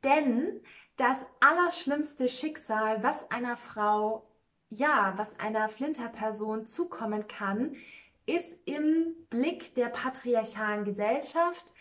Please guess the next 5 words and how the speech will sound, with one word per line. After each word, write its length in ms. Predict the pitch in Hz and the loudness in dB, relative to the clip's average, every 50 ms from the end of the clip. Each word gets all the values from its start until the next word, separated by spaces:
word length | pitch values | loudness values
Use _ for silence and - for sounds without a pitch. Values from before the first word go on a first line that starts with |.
| - - - _ _ _ _ _ _ _ _ _ _ _ _ _ _ _ _ | -20 -20 -20 _ _ _ _ _ _ _ _ _ _ _ _ _ _ _ _
dass 280 | - 226 226 226 - - | 2 2 2 2 0 -6
sie 320 | 240 233 247 254 - - | -4 -2 -2 -2 -2 -2
ein 380 | - 190 185 190 202 233 254 - - - | -2 -4 -2 -2 -2 -4 -6 -8 -12 -14
Spinster 640 | - - - - 392 427 - - - 226 196 175 | -16 -12 -6 -4 -4 -4 -4 -6 -6 -6 -6 -4
wird. 340 | 180 170 175 185 175 - - | -4 -4 -6 -6 -8 -12 -16